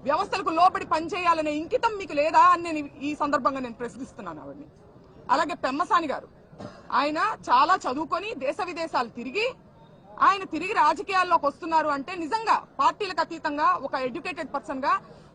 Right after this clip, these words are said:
ఆయన ఏదో ఇక్కడ ఉన్నటువంటి బురద రాజకీయాల్ని ప్రక్షాళన చేస్తారని నేను అనుకుంటే,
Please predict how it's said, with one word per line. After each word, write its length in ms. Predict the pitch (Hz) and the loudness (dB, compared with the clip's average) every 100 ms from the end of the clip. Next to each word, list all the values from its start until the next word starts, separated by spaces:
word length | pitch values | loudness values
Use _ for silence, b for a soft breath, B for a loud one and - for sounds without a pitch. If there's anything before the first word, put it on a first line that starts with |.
| - - | -8 2
ఆయన 280 | 285 359 | 4 4
ఏదో 200 | 359 370 | -4 -4
ఇక్కడ 200 | 370 359 | -4 -4
ఉన్నటువంటి 380 | 330 320 320 311 | -2 -2 -4 -6
బురద 260 | 240 269 302 | -4 -2 4
రాజకీయాల్ని 580 | 381 370 - 349 339 320 | 6 4 0 -2 -2 -2
ప్రక్షాళన 580 | 311 - 440 440 440 381 | -8 -2 2 2 2 -4
చేస్తారని 340 | 330 339 294 | -2 -2 -2
నేను 160 | 269 233 | -4 -6
అనుకుంటే, 480 | 226 311 302 403 | -6 -6 -4 -4